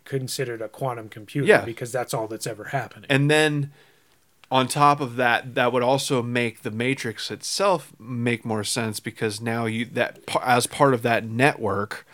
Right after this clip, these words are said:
Speaker 2: since everyone is networked together.
Speaker 1: So that would be this dystopian future where people have forgotten the real world even
Speaker 2: Yes.
Speaker 1: existed, and they will, they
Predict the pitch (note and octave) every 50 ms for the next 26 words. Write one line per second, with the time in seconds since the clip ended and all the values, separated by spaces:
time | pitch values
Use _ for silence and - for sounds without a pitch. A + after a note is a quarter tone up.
0 | - _ - - C#3 A#2 - - - C#3+ C3+ C3 C#3+ C3+ C3 B2+ B2 A#2 G#2 G#2+
1 | A2+ A#2+ C3+ B2+ - C3+ C3 A#2+ A2+ - - - - _ - - B2+ A2 G#2+ C3
2 | D#3+ F3 C3+ - F#2+ - A2 - - - - - - - - - - - - -
3 | G3+ F#3+ F#3 D3+ F#3 F#3+ G#3+ F#3+ A#3 G#3 D#3 C3 C3 D#3+ D#3 D3+ C#3+ C#3 C3+ B2+
4 | - - _ _ _ - B2+ C#3+ D3 C#3+ - - - - C#3+ C#3 - - - D#3
5 | D3+ C#3+ D3 D3 C3+ B2 B2 - - C#3+ C#3+ C#3 C3 - - C3 A#2+ A#2 B2+ B2
6 | A#2+ A2+ _ - - - D3+ C#3+ - C3+ A#2+ - - - B2 - - - C3+ B2
7 | G#2 G2+ G2+ B2+ C3+ D#3 D#3 D3 C#3+ C3+ B2+ A2 F#2+ - - - A#2+ A#2 A2+ A2
8 | A#2 A#2+ A#2+ A2+ A2+ A2+ A#2 A2+ A#2+ A2+ A2+ A2 B2 B2+ B2 - A#2+ A2 G2 -
9 | - - - C#3+ D3+ C#3+ - - B2+ A2+ A#2+ A#2+ A#2 A2+ A2 G#2 G#2+ A2 A#2 A#2
10 | A#2 A#2+ _ - - B2 A2+ A#2+